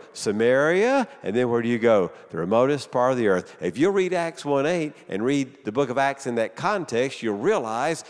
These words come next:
it's the marching of the gospel through the birth of the church at Pentecost to all those areas, starting Jerusalem and going all the way where, how do we end in Acts?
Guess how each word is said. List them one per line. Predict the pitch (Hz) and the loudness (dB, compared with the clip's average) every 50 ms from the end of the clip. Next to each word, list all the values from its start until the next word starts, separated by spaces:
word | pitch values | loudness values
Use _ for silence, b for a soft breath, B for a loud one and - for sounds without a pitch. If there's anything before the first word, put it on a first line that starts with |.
| B B B - | B B B -6
it's | 123 123 - | -6 -4 -4
the | - 113 | -4 -4
marching | 110 117 139 170 190 202 196 - 185 185 180 160 | -2 0 0 0 0 -2 -4 -4 -4 -4 -4 -4
of | 120 95 | -6 -8
the | 107 | -8
gospel | 98 - 135 139 165 190 185 147 - - - 180 175 | -6 -4 -2 -2 0 -2 -2 -6 -10 -8 -6 -6 -4
through | - - 110 | -4 -6 -6
the | 85 104 | -8 -4
birth | 92 139 151 160 170 - - | -2 0 0 0 0 -4 -6
of | 101 | -10
the | 85 104 | -10 -10
church | - - 151 143 147 147 135 - | -6 -2 -2 0 0 -2 -4 -6
at | 95 - - | -10 -10 -6
Pentecost | 156 180 202 196 196 196 190 190 190 190 190 175 - B B B B B - | -4 -4 -4 -4 -4 -2 0 2 4 2 2 0 -2 B B B B B -6
to | 85 | -2
all | - 104 143 160 | 0 2 2 2
those | 160 156 139 117 | 2 0 0 -2
areas, | 147 143 143 147 143 143 135 127 - - - _ | -2 -2 -2 -2 -2 -4 -4 -6 -10 -16 -20 _
starting | - - - 95 104 123 135 131 127 | -20 -12 -8 -6 -6 -4 -4 -6 -6
Jerusalem | 113 113 101 92 90 82 71 73 87 98 117 143 156 - - - _ b b b b b b b b _ _ _ _ | -6 -4 -4 -2 -2 -4 -4 -6 -6 -6 -6 -8 -10 -16 -20 -20 _ b b b b b b b b _ _ _ _
and | - 85 | -14 -8
going | 85 113 113 123 131 139 135 131 - | -4 -4 -2 -2 -2 -4 -6 -8 -8
all | - - 113 117 | -4 -4 -4 -2
the | 120 104 | -4 -4
way | 95 107 107 113 123 117 B B B B | -2 -2 -2 -2 -4 -6 B B B B
where, | - 104 107 | -6 -4 -4
how | 107 110 135 127 127 | -4 -4 -4 -4 -4
do | 131 | -4
we | 117 117 117 | -4 -4 -2
end | 120 127 117 | -2 -2 -2
in | 113 107 | -4 -4
Acts? | 113 123 147 170 170 - - - - | -4 -4 -6 -6 -10 -14 -18 -20 -20